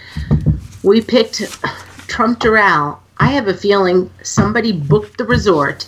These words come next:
and now Trump is like, "Well, we had to cancel, so Trump Doral has to pay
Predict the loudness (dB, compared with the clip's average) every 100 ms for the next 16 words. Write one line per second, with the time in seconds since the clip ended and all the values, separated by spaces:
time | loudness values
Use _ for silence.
0 | -2 0 2 0 0 -4 -4 -2 -2 -2
1 | -4 -2 -2 -4 -4 -2 0 -2 -8 -6
2 | 0 0 0 0 2 2 2 0 0 -4
3 | -2 0 2 0 -4 -4 -2 -2 0 2
4 | 4 2 0 -2 -4 -8 0 4 6 6